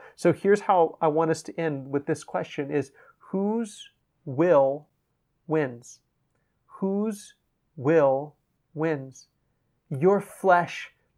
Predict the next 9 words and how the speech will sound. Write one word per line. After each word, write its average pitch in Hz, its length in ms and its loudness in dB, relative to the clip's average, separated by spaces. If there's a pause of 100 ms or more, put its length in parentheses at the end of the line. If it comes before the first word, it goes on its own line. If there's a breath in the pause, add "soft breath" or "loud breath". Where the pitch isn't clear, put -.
(120)
has 156 220 2
a 151 80 2
will. 131 460 0 (320)
There 180 160 4
are 175 140 6
things 190 520 -4
your 180 140 2
flesh - 640 -6 (340)
desires, 165 840 -2